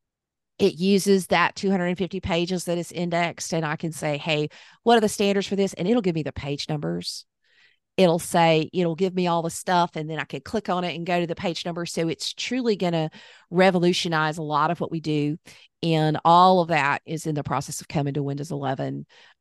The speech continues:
Um, and of course, there's that whole blog post that tells you a lot about it, but it's really pretty cool, and you can talk to it too. So it's all, all is happening.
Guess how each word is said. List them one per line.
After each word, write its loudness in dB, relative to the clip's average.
Um, -2
and 0
of -4
course, -4
there's -2
that -2
whole -2
blog -6
post -4
that -10
tells -4
you -8
a -
lot -6
about -8
it, -10
but -8
it's -14
really -6
pretty -10
cool, -8
and -6
you -4
can -4
talk 0
to -8
it -4
too. -4
So -10
it's -20
all, 4
all 2
is -4
happening. -12